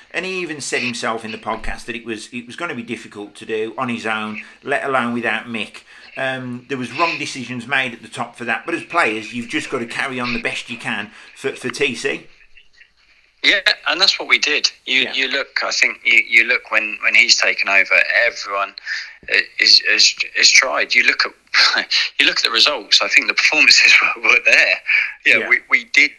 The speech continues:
Speaker 2: perform for T C. Just unfortunately, it's just silly goals that we conceded that, that cost us. But
Speaker 1: Yes.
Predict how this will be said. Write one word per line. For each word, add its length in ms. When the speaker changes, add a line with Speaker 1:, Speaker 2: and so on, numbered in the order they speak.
Speaker 2:
perform 800
for 300
T 260
C. 440
Just 240
unfortunately, 760
it's 400
just 340
silly 340
goals 560
that 200
we 120
conceded 560
that, 140
that 160
cost 360
us. 340
But 160
Speaker 1:
Yes. 420